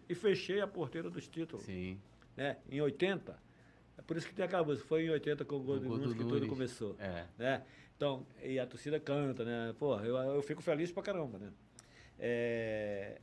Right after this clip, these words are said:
Speaker 1: é, em oitenta, simplesmente quando nós saímos da concentração de São Conrado,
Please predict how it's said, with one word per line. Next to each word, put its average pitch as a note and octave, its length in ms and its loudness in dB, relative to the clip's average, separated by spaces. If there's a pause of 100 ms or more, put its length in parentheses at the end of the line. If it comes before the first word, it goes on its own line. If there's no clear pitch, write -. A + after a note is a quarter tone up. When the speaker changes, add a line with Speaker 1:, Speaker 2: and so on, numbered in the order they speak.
(160)
Speaker 1:
é, G#2+ 500 -2
em C3 60 2
oitenta, C#3+ 560 2 (840)
simplesmente D3 680 0
quando C#3+ 140 -2
nós C3+ 140 4
saímos A#2+ 260 2
da A#2 100 0
concentração A#2+ 720 -2
de A2 80 -8
São A2 140 -4
Conrado, A2 460 0